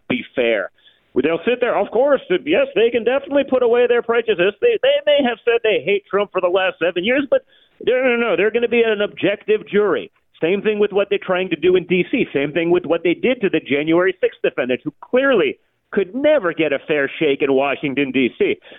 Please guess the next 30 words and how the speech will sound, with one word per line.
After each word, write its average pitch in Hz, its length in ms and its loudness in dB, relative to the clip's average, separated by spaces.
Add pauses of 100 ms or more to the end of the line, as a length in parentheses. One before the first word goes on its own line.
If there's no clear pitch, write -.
Oh, 139 120 0
that 151 200 -2
doesn't 131 280 -2
matter. 156 280 0
We're, 180 220 2
you 226 80 0
know, 214 140 2
someone's 247 220 -2
gonna 226 140 0
give 202 160 0
us 214 140 0
a 208 40 0
little 190 260 2
wink 202 220 0
and 165 120 -4
pretend 185 360 -4
that 175 120 -2
it's - 100 -16
gonna 165 200 -2
be 151 200 0
fair, 147 300 2 (340)
uh, 135 220 -4
and, 165 160 0
and 160 160 -2
that's 190 240 -4
good 180 140 2
enough 147 340 0
because 147 240 0 (100)
they 151 180 0
can 214 200 -4